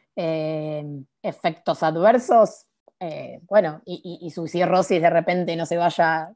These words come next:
como dije antes, la bilirrubina a más de cuatro, o sea, que pierda el sentido, eh, o que el paciente tenga alto riesgo de, de lo que es el daño muscular, sobre todo, son medicaciones a, a largo plazo.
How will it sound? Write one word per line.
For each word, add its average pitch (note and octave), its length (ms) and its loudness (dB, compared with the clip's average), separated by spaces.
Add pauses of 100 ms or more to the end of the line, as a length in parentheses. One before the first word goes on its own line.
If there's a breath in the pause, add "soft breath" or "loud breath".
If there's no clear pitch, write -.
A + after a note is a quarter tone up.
como E3+ 220 -10
dije E3+ 220 -6
antes, F3 360 -2 (320)
la E3+ 140 -2
bilirrubina E3+ 720 0 (260 soft breath)
a F#3 120 -6
más E3+ 180 -2
de F3 100 -4
cuatro, F#3 260 -2 (260)
o E3 80 -10
sea, E3+ 120 0
que E3+ 100 -4
pierda G3+ 280 4
el F#3 100 4
sentido, A3 720 2 (300 loud breath)
eh, E3+ 340 -6
o E3 60 -6
que E3+ 100 -6
el D#3+ 60 -6
paciente F3+ 380 -2
tenga F3+ 220 -2
alto F3+ 240 2
riesgo F3+ 560 2
de, D#3+ 340 -4 (240)
de G3 100 -4
lo F#3 80 2
que G#3 80 2
es G3+ 60 0
el F#3 100 4
daño F#3+ 220 2
muscular, F#3 520 0
sobre F3 320 -8
todo, F#3+ 680 2
son E3 260 -12
medicaciones E3+ 600 -8
a, D3+ 320 -12
a D#3 120 -14
largo E3 280 -6
plazo. - 280 -10